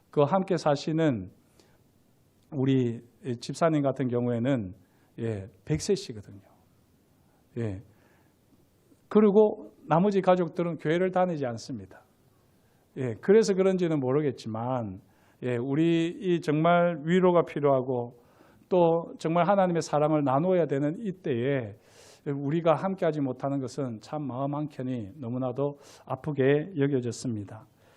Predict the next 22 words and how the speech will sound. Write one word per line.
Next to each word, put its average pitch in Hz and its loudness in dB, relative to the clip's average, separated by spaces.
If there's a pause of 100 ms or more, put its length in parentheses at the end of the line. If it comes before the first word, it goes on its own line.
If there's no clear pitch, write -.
(140)
믿지 170 2
않는 151 4
가정에 120 -4 (500)
우리가 147 2
어떻게 175 0
구체적으로 151 -2
하나님의 156 -2
사랑을 131 -4
전할 131 -4
수 127 -10
있겠습니까? 117 -12 (760)
정말 170 2
그들이 190 2
가장 202 0
힘들고 196 0
어려워하는 139 0
이 202 -6
장래에 117 -2 (500)
우리가 147 2
그들의 147 2 (960)
어깨가 165 0
되어주고 135 -4